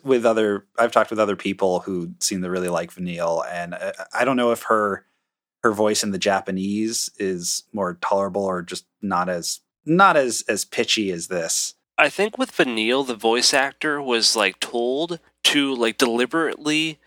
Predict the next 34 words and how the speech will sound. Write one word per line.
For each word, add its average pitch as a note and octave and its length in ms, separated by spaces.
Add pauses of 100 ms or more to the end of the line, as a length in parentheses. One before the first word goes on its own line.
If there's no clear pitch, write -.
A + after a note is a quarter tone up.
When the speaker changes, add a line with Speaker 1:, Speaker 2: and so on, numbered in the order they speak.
(240)
Speaker 2:
emulate B2+ 760
the G#2 100
Japanese A2+ 580
voice G2 400
acting, C3+ 460
and, A2 200
like, G2 340
that B2 200
includes B2+ 420
all, A#2 160
like, G#2 280
the G2+ 80
grunts G#2 640
Speaker 1:
Yeah, F2+ 300
Speaker 2:
and E2+ 100
Speaker 1:
yeah. E2 220 (240)
Speaker 2:
sounds A#2 460
she B2 180
makes. A#2+ 640
Speaker 1:
I - 60
think D#3+ 100
it D#3 40
was, C#3 100
they C3+ 80
call A2 160
it E2+ 120
Genki A2 380
voice, A#2 420
I A2 120
think A#2+ 180
is A#2+ 120
the B2 80
term. B2+ 380 (260)
Speaker 2:
Yeah. F2 240